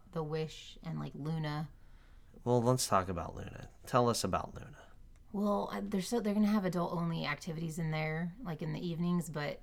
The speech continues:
Speaker 1: I mean, obviously it's open to the outside, so kids are gonna walk through, so it's, it's not very private, so.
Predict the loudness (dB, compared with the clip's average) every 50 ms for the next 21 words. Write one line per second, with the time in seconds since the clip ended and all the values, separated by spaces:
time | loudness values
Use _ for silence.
0 | -12 -8 -6 -4 -2 -2 -4 -2 -2 -2 -2 0 -2 -4 -4 -4 -4 -4 -4 -4
1 | -4 -6 -8 -6 -6 -4 -2 0 0 2 0 0 -2 -6 -6 -4 -4 -4 -6 -6
2 | -6 -6 -4 -4 -2 -4 -4 -6 -10 -10 -10 -10 -8 -8 -6 -6 -6 -4 -4 -4
3 | -4 -4 -2 -4 -4 -4 -6 -12 -12 -8 -6 -4 -4 -4 -4 -4 -6 -8 -8 -8
4 | -10 -12 -16 -18 -20 -20 -20 -20 -20 -20 -20 -20 -20 -14 -8 -6 -6 -4 -4 -6
5 | -8 -8 -10 -12 -12 -12 -10 -10 -12 -12 -12 -12 -10 -8 -8 -8 -8